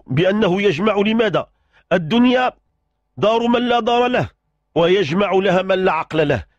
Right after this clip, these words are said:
هكذا كان يقول النبي صلى الله عليه وسلم: "اجري ما جريتي، في الآخر ما غدي معك والو". الإنسان يحب هذا المال كثير، ولكن ينسى بأنه لن يأخذ معه أي شيء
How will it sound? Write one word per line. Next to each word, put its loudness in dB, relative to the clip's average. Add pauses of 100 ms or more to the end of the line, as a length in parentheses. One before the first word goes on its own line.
(120)
هكذا 0
كان -2
يقول 0
النبي 0
صلى -2
الله -2
عليه -4
وسلم: -2 (520)
"اجري 2
ما 2
جريتي، 0 (420)
في -2
الآخر -2
ما -2
غدي -2
معك 0
والو". -2 (1000)
الإنسان -2 (180)
يحب 0 (420)
هذا 0
المال 0
كثير، -2
ولكن 0
ينسى 0
بأنه 0
لن 2
يأخذ 0
معه 0
أي 0
شيء 0